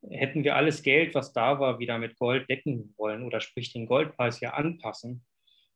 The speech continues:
ähm, hätten wir damals schon bei fünfzigtausend U-S-Dollar die Unze liegen müssen.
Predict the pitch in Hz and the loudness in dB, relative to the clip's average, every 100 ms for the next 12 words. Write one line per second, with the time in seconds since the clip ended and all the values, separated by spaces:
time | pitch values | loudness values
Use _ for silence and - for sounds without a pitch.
0 | _ 139 127 127 120 - - 131 127 135 | _ 0 2 2 -2 -6 -8 -6 0 2
1 | 123 117 143 151 - 143 131 - 160 165 | 4 4 4 2 0 0 2 2 -2 -4
2 | - 127 - 127 123 120 123 135 135 - | -8 -10 0 0 2 -2 0 -2 -2 -4
3 | 135 127 117 143 147 143 113 117 113 156 | -4 -2 -2 -2 -2 -2 -6 -6 0 0
4 | - 101 | -2 -14